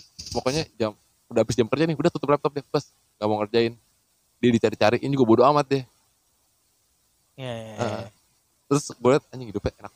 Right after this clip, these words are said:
Speaker 1: Bukan hidupnya enak sih. Berani tuh. Maksud gue, dia berani loh. Itu dia yang gue salut tuh.
Speaker 2: Iya.
Speaker 1: Dia berani, wah anjing kata gue.
Speaker 2: <laughs>
Speaker 1: Maksud gue, gue harus berani juga lah anjing.
Speaker 2: Iya,
Speaker 1: Gua juga,
Speaker 2: makanya.
Speaker 1: ah,
Speaker 2: Iya,
Speaker 1: gue
Speaker 2: iya.
Speaker 1: sempat lah berdiskusi sama dia kenapa dia gini, gini, gini.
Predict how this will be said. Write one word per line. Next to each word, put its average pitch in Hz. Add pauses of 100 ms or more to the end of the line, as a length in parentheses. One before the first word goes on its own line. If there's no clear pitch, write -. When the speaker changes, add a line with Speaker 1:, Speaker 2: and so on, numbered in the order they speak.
(180)
Speaker 1:
Bukan 107
hidupnya 110
enak 160
sih. 151 (1500)
Berani 170
tuh. 98 (100)
Maksud 117
gue, 156
dia 160
berani 139
loh. 95 (600)
Itu 139
dia 143
yang 117
gue 107
salut 120
tuh. 101 (220)
Speaker 2:
Iya. 117
Speaker 1:
Dia 123
berani, 101
wah 120
anjing 127
kata 90
gue. 101 (160)
Speaker 2:
<laughs> -
Speaker 1:
Maksud 92
gue, 110
gue -
harus 120
berani 87
juga 131
lah 143
anjing. 131 (320)
Speaker 2:
Iya, 131
Speaker 1:
Gua 117
juga, 113
Speaker 2:
makanya. 131
Speaker 1:
ah, 117
Speaker 2:
Iya, 107
Speaker 1:
gue 127
Speaker 2:
iya. 147
Speaker 1:
sempat 143
lah 135
berdiskusi 113
sama 104
dia 101
kenapa 98
dia 98
gini, 92
gini, 90
gini. 95